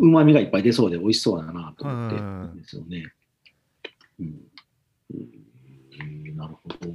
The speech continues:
Speaker 1: 結構あれですね。やっぱり、いいデザイナーさんっていうか、プランナーさんもそうですけど、
Speaker 2: は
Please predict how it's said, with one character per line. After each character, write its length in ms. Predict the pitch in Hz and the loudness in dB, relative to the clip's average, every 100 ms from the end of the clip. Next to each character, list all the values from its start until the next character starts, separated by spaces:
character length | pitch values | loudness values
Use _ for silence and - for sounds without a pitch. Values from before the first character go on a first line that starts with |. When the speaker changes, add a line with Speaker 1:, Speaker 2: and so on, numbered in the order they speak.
| - | -4
Speaker 1:
結 160 | 170 | -4
構 160 | - 104 | -2 -4
あ 40 | |
れ 40 | 117 | -2
で 80 | 113 | -4
す 100 | - | -4
ね。 60 | 110 | -8
や 60 | |
っ 80 | 98 | -6
ぱ 100 | 135 | -6
り、 160 | 98 - _ _ _ | -6 -10 _ _ _
い 80 | 143 | -6
い 20 | |
デ 140 | 165 113 | -2 -2
ザ 140 | 110 | -2
イ 40 | |
ナ 80 | 113 | -4
ー 20 | |
さ 120 | 117 127 | -4 -4
ん 80 | |
っ 40 | 135 | -4
て 80 | - | -6
い 40 | |
う 20 | |
か、 240 | 92 87 - _ _ _ _ _ - - _ _ _ - | -10 -14 -16 _ _ _ _ _ -20 -20 _ _ _ -8
プ 80 | 113 | -4
ラ 60 | |
ン 60 | 113 | 0
ナ 80 | 120 | 0
ー 40 | |
さ 100 | 147 | 2
ん 60 | 135 | 2
も 80 | |
そ 100 | - | 4
う 60 | 107 | 2
で 100 | 92 | 2
す 80 | - | -2
け 80 | 90 | -4
ど、 260 | 87 87 - - | -4 -8 -10 -20
Speaker 2:
は 360 | - 135 113 92 | -8 -4 -4 -6